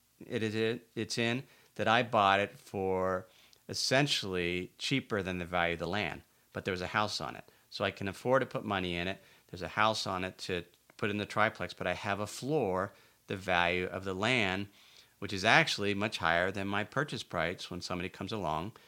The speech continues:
and wants to buy, build a five-story apartment building because it's a block and a half from the university. The primary driver of returns,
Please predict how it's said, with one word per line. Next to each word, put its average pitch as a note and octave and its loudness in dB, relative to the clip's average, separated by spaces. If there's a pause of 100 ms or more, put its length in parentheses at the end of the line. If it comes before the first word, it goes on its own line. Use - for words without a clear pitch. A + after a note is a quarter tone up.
(200)
and F#2+ -4
wants F2+ -4
to F#2+ -8
buy, E2 0 (160)
build F2+ -2
a F#2+ -4
five-story E2 0
apartment A#2 -2
building D2 -6 (380)
because F2 -10
it's F2 -10
a E2 -10
block E2 0
and E2+ -8
a - -10
half D#2 -6
from E2+ -10
the E2+ -4
university. A#2+ -6 (760)
The G#2 -4
primary C#3 8
driver B2+ 6
of G2+ 0
returns, F2+ -2